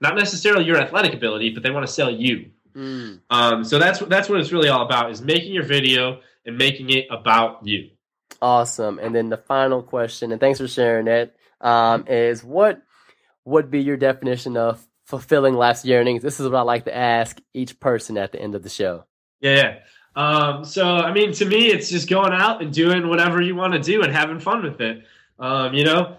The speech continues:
Speaker 1: this is a T V show, you know, I shouldn't really base my life as much on it as I do, but it's what I like doing and I have fun with it. So I'd say, you know, that's what I'm doing to fulfill my life's yearnings, is just go and have fun with it.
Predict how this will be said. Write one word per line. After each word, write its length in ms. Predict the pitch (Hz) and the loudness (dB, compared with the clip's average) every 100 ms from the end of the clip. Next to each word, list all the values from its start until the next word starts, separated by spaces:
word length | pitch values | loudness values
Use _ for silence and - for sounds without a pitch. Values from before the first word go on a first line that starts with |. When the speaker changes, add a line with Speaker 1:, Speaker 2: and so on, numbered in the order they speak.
| - | -8
Speaker 1:
this 180 | 160 170 | -6 -2
is 240 | 156 147 - | -2 -4 -4
a 40 | 190 | -2
T 200 | 240 240 | 2 4
V 160 | 240 247 | 4 2
show, 280 | 175 139 | 2 2
you 160 | 131 151 | 2 0
know, 300 | 180 180 175 - - | 0 0 -2 -14 -8
I 80 | 175 | -6
shouldn't 300 | 180 196 175 | -2 -2 0
really 240 | 185 180 | 0 0
base 320 | 156 170 170 | 0 0 0
my 120 | 170 160 | 0 0
life 440 | 151 160 156 - - | 2 0 -2 -8 -8
as 240 | 147 147 | -6 -6
much 560 | 156 147 147 - - - _ _ _ - | -4 -2 -2 -4 -8 -10 _ _ _ -4
on 200 | 151 160 | -2 0
it 120 | 170 | 2
as 140 | 160 | 2
I 140 | 170 165 | 2 0
do, 340 | 147 165 233 | -2 -4 -4
but 220 | 269 165 | -2 -2
it's 280 | 160 156 - | -2 -4 -10
what 160 | 208 180 | -4 0
I 80 | 170 | 2
like 360 | 175 175 175 - | 2 0 -2 -6
doing 300 | 196 220 220 | -2 0 0
and 140 | 180 | 2
I 140 | 156 156 | 2 2
have 200 | 170 156 | 0 -4
fun 240 | 170 165 | -4 -4
with 160 | 190 196 | -6 -4
it. 200 | 226 247 | -2 -2
So 180 | - 170 | -2 0
I'd 340 | 160 151 165 | 2 2 0
say, 300 | 165 180 175 | -2 -4 -2
you 80 | 156 | -2
know, 320 | 151 175 185 - - _ _ - | -4 -6 -8 -14 -20 _ _ -2
that's 280 | 139 143 - | 0 0 2
what 140 | 156 | 2
I'm 160 | 156 151 | 4 2
doing 220 | 156 170 | 0 0
to 80 | 165 | -2
fulfill 340 | 170 - 175 | -4 -4 0
my 160 | 170 170 | 2 4
life's 280 | 175 180 202 | 2 0 0
yearnings, 360 | 247 135 120 | 0 -2 -4
is 320 | 120 117 - | -8 -8 -12
just 240 | - 131 - | -8 -6 2
go 200 | 147 160 | 4 4
and 120 | 160 | 4
have 160 | 165 165 | 4 4
fun 160 | 233 247 | 2 2
with 120 | 123 | 0
it. 240 | 107 - | 0 -4